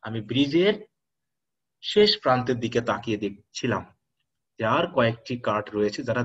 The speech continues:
দ্রুত পাড়ের তীর ধরে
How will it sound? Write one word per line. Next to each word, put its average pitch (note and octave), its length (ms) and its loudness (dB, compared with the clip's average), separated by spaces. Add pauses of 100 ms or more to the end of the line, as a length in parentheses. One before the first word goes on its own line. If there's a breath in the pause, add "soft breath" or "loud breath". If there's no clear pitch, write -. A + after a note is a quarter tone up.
দ্রুত E3+ 240 2 (3000)
পাড়ের B2 360 4 (220)
তীর D#3+ 160 6 (120)
ধরে C3 180 2